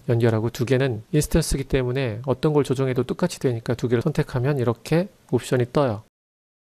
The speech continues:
이렇게 해서 그룹을 해놔도 라이트를 한 번에 조정할 수 있습니다. 탑에서 봤을 때 여기 위쪽에 라이트를 디스크 라이트로 만듭니다. 디스크 라이트의 위치는 위쪽으로 올려서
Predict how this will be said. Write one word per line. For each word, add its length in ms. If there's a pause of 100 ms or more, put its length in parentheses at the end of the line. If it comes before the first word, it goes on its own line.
(720)
이렇게 200
해서 80
그룹을 360
해놔도 440 (160)
라이트를 320
한 120
번에 180
조정할 320
수 100
있습니다. 500 (680)
탑에서 400
봤을 320
때 420
여기 520 (260)
위쪽에 680 (440)
라이트를 720 (1080)
디스크 360
라이트로 680
만듭니다. 600 (1000)
디스크 360
라이트의 380
위치는 540 (160)
위쪽으로 500
올려서 540